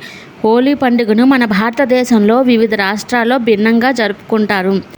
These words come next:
ఈ విధంగా హోలీ పండుగ ఉత్సవం కాదు, ఇది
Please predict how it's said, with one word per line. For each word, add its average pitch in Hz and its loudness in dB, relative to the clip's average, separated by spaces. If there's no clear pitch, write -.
ఈ 220 2
విధంగా 220 0
హోలీ 214 2
పండుగ 214 0
ఉత్సవం 240 0
కాదు, 208 0
ఇది 190 2